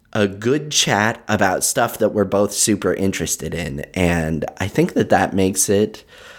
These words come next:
a lot more fun for you to listen to. I'm not sure if that's true, but it's certainly more fun for me to record. <laughs> Uh, this, <laughs> this was a delight.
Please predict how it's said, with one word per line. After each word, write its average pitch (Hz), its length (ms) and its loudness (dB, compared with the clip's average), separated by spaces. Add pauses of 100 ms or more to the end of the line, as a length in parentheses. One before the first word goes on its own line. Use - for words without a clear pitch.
(140)
a - 80 -2
lot 107 240 2
more 127 140 4
fun 123 640 0
for - 180 -2
you 127 280 2
to 135 100 2
listen 87 380 0
to. 104 280 0
I'm 95 200 0
not 120 240 0
sure 104 180 0
if 82 140 -4
that's 80 280 -4
true, - 300 -2
but 98 160 0
it's 90 160 0
certainly 104 320 0
more 87 260 4
fun 87 360 2
for 85 180 -2
me 95 560 4 (200)
to 92 100 0
record. 101 760 0 (220)
<laughs> - 160 -2 (540)
Uh, 90 340 2
this, 117 280 0
<laughs> - 140 -14
this 156 440 0
was 139 340 0 (200)
a 151 120 2
delight. - 500 0